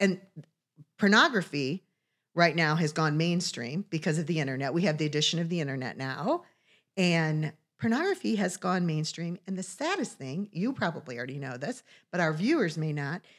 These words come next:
that the fastest growing users of pornography are actually teenage girls.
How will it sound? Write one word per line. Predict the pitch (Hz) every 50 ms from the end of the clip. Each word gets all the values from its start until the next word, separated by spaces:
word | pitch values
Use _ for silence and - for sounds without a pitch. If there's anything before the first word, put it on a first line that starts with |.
| _ _ -
that | 185 180
the | 185 190
fastest | - - 214 233 285 330 320 - - 311 - -
growing | - 170 190 208 208 202 202 196 185 175
users | 165 170 185 202 190 175 170 151
of | 156 -
pornography | - 165 151 160 175 196 202 196 185 165 - 156
are | 147 - - _ -
actually | 160 202 - - - - 196 196
teenage | 190 - - 175 175 170 160 156 151 - -
girls. | - - - - - -